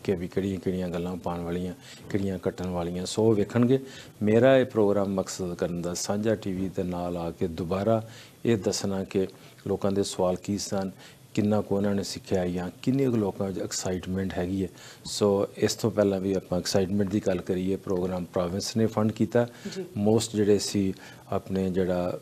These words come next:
Speaker 1: ਮੇਜਰ ਜਿਹੜੇ, ਅ, ਸਾਊਥ ਏਸ਼ੀਅਨ ਪਲੇਟਫਾਰਮ ਨੇ, ਸਾਰਿਆਂ ਨੇ ਸਪੋਰਟ ਕੀਤਾ ਇਹਨੂੰ ਪ੍ਰਮੋਟ ਕਰਨ ਦੇ ਵਿੱਚ। ਪਰ ਮੈਂ ਸਮਝਦਾ ਵੀ ਇੰਨੀ ਕੁ ਲੋਕਾਂ ਕੋਲ ਹੁਣ ਨੌਲੇਜ ਹੈਗੀ ਹੈ ਕਿ ਉਹ ਮੈਨੂੰ ਜਾਪਦਾ ਵੀ ਅਗਲੀ ਵਾਰੀ ਸਾਨੂੰ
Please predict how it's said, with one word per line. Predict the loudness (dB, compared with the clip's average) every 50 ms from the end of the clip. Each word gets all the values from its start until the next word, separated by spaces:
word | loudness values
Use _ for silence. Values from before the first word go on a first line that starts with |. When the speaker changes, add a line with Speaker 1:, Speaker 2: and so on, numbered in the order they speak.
| -12 -18 -20 -20 -20 -20 -10 -6
Speaker 1:
ਮੇਜਰ | -2 0 6 6 6 6 6 4 2
ਜਿਹੜੇ, | 4 6 6 6 6 6 6 4 2
ਅ, | 0 -4 -6 -6 -4 -4 -6 -6 -8 -12
ਸਾਊਥ | -6 -4 -4 -4 -2 -2 -2
ਏਸ਼ੀਅਨ | -2 -2 -2 -2 -2 -2
ਪਲੇਟਫਾਰਮ | -2 -2 -2 -2 -2 -4 -4 -2 -2 -2 0 -2
ਨੇ, | -2 -4 -4 -4
ਸਾਰਿਆਂ | -2 0 0 0 2 2 2
ਨੇ | 0 0
ਸਪੋਰਟ | -2 -2 -4 -4 -4 -4 -4
ਕੀਤਾ | -4 -6 -8 -2 0 0 0 0 -6 -14 -20 -20 -20 -20 -20 -4 -2
ਇਹਨੂੰ | 0 2 2 0
ਪ੍ਰਮੋਟ | 0 0 -2 0 2 0 0 0 0
ਕਰਨ | 0 0 0 0 0
ਦੇ | -2 -2
ਵਿੱਚ। | 0 -2 -4 -4 -6 -14 -20 -20 -20 -20 -20 -4 -2
ਪਰ | 0 2
ਮੈਂ | 4 4 2 2
ਸਮਝਦਾ | 2 0 0 0 2 0 0 -2 -2 -2
ਵੀ | -2 -2 -2 -2 -4 -4
ਇੰਨੀ | -2 0 2 2 2
ਕੁ | 4 4 4
ਲੋਕਾਂ | 4 4 4 2 0 2
ਕੋਲ | 4 2 2
ਹੁਣ | 2 2 0
ਨੌਲੇਜ | 0 0 0 0 0 0 0 0
ਹੈਗੀ | 0 0 0 0 0 0
ਹੈ | 0
ਕਿ | 2 4 4
ਉਹ | 6 6 4 2 -2 -12 -20 -20 -20 -20 -20 -20 -12 -4 -2
ਮੈਨੂੰ | 0 0 2
ਜਾਪਦਾ | 4 4 4 4 2 2 2 2
ਵੀ | 4 4 4
ਅਗਲੀ | 4 4 2 2
ਵਾਰੀ | 2 2 2 0
ਸਾਨੂੰ | -2 -2 -2 -2 -2 -4 -4 -6